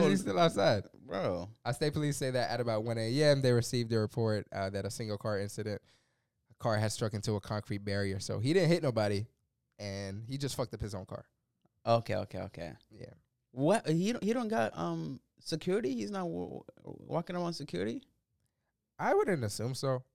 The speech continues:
Speaker 1: I don't think Richard Sherman is, unfortunately,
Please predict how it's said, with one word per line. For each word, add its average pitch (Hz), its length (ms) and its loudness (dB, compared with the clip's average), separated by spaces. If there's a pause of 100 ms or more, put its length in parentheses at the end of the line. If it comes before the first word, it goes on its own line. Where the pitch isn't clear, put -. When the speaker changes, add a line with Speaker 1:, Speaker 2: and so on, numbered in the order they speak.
Speaker 1:
I 135 120 4
don't 185 140 2
think 165 260 -2 (140)
Richard 120 280 -4
Sherman 107 340 -4
is, 101 500 -4 (800)
unfortunately, 107 920 -2